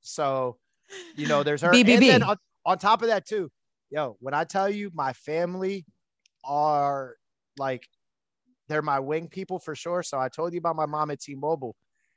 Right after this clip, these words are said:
Speaker 1: My sister is a hostess at T G I Fridays at the time.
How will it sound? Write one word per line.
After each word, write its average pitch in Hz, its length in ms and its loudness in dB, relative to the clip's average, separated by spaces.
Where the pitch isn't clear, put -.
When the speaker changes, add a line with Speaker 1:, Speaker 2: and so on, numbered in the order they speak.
Speaker 1:
My 131 200 0
sister 151 840 -4
is 151 160 0
a 123 100 -2
hostess 151 560 0
at 139 160 -2
T 156 160 -8
G 147 140 -4
I 135 120 0
Fridays 151 480 0
at 131 160 -6
the 120 80 -18
time. 156 480 2